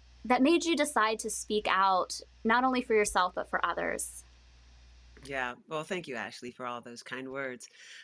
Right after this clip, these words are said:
Speaker 2: Um, you know, my, uh, experience with B C, um, and my need to speak out really came because I was witnessing, um, the fact that people don't listen to women.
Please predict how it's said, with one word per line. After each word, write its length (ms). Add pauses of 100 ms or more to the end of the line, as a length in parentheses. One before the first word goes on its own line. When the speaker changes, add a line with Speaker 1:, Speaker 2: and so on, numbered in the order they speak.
(140)
Speaker 2:
Um, 400 (640)
you 140
know, 200
my, 600
uh, 340
experience 800
with 200
B 140
C, 680
um, 460 (520)
and 160
my 180 (100)
need 580
to 400
speak 460
out 400
really 320
came 600 (180)
because 680
I 240
was 340
witnessing, 800 (640)
um, 480 (600)
the 380 (180)
fact 400
that 180
people 280
don't 260
listen 520
to 140
women. 340